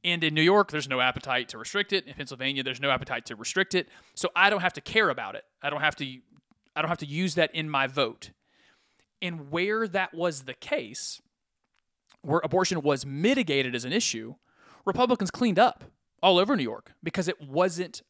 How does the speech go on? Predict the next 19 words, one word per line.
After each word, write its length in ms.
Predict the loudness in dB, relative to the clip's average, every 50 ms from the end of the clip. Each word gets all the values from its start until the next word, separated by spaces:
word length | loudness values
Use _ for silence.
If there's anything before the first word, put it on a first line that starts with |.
| _
an 120 | -6 -6 -4
issue. 320 | -4 -4 -4 -4 -4 -8 -16 _ _ -20 _ _ -6
And 120 | -2 4
they 60 | 4
also 180 | 4 4 4 -2
had 120 | -4 -4
a 40 | -2
very 180 | -2 -2 -4 -4
strong 300 | -4 -4 -4 -4 -2 0
governor's 320 | 0 0 0 0 -6 -6
candidate. 360 | -6 -8 -8 -6 -6 -8 -8 -10
He 80 | -8
came 180 | -4 -2 -2 -2
up 100 | 0 0
short, 280 | 2 2 2 2 2
but 60 | -2 -4
only 200 | -4 -4 -6 -8
a, 100 | -10 -12 _
a, 120 | -16 -16